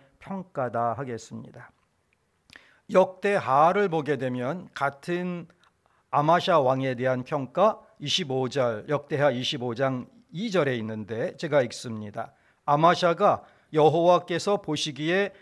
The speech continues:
정직하게 행하기는 하였으나 온전한 마음으로 행하지 아니하였더라." 했습니다.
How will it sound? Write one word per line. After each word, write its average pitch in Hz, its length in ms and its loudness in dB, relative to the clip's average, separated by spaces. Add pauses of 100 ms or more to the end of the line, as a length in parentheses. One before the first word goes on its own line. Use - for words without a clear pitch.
(160)
정직하게 185 1300 0
행하기는 196 1120 0
하였으나 175 1200 2 (840)
온전한 196 840 4
마음으로 147 760 4
행하지 143 560 -2
아니하였더라." 113 1300 -6
했습니다. 117 760 -14